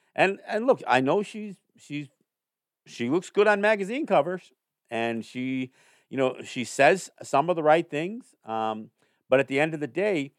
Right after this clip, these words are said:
the meaningful changes, the things that impact native lives on native territories, are oftentimes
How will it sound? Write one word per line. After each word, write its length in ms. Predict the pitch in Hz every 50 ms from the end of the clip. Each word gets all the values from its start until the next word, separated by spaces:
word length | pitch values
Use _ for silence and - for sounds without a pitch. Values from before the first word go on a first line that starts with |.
| _ _ _ _ _ _ _ _ _
the 100 | 98 120
meaningful 520 | 120 120 127 147 160 185 208 190 - 196 165
changes, 460 | - - 180 190 196 143 98 190 -
the 140 | - 104 -
things 220 | - 196 214 170
that 240 | 170 139 123 120 - _
impact 600 | - 120 110 - - - 151 143 143 143 - - _ _ _ -
native 440 | 110 107 110 120 143 151 165 117 95
lives 520 | 107 104 110 120 131 151 165 170 - _ _ _
on 220 | 104 113 127 147 143
native 280 | 139 143 135 131 110
territories, 560 | - 131 131 147 160 - 175 175 202 226 202 - _ _ _ _ _ _ _ _ _ _ _ _ _ _ _ 110
are 120 | 117 131
oftentimes 720 | 143 147 - 135 117 - 120 110 104 104 101 90 -